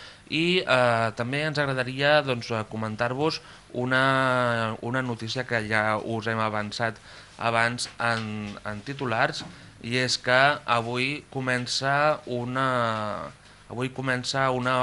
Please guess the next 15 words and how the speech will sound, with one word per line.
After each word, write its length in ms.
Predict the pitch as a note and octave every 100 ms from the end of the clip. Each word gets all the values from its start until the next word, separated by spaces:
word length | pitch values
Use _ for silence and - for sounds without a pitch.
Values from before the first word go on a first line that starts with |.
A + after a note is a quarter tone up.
| B2+ -
obra 240 | A#2+ B2+ B2+
de 120 | B2
teatre 480 | A2+ G#2+ A2 B2+ D#3+ G3 - - - -
a, 500 | A#2 A#2 B2 D3 D#3 D#3+
mm, 720 | - A#2+ A2+ A2 G#2 G2 F#2+ F#2 - - - - - - - - - C3
doncs 160 | B2
això, 240 | A#2+ G#2+ G2 - - - - - - -
a, 500 | A2+ A#2 A2+ A2+ G#2+
aquí 280 | G#2+ - A#2+
al 140 | A#2+ A2
Sant 160 | A#2 A2
Andreu 720 | A2+ A2+ A#2 A2+ A2+ A2 G#2+ G#2+
Teatre. 520 | A2 A#2 A#2+ A#2+ D#3+ G#3 - - - -
Parlem 840 | A#2 A2+ A#2 A#2+ B2 C3 C#3+ D3 C3+
de 380 | - B2 B2 C3